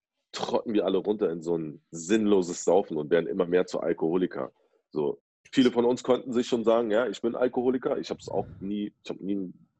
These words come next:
Deal daraus gemacht, weil ich gesagt habe, so, „Ey, ja, ich bin Alkoholiker, auf jeden Fall.“ So, ist einfach so. Und ich hab auch eine Zeit lang, oder was heißt,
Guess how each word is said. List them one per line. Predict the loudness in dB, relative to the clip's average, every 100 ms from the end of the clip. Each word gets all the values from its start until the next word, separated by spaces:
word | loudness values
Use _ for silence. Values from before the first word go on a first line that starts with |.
| _
Deal | -12 0 4
daraus | 4 4 0
gemacht, | -2 -2 -2
weil | -4
ich | -2
gesagt | -2 -2
habe, | -2
so, | -2
„Ey, | 0
ja, | 0 0
ich | -4
bin | -6
Alkoholiker, | -4 0 0 0 -6
auf | -4
jeden | -4 -2
Fall.“ | -4 -4 _ _ _ -6
So, | -4 -4
ist | -8 -8
einfach | -6 -4
so. | 0 0 -2 _ _ -10
Und | -4
ich |
hab | -2 0
auch | 0 -2 _ -4
eine | -4
Zeit | 0 0 2
lang, | 0 -2 -10 _ -8
oder | -6
was | -6 -8
heißt, | -8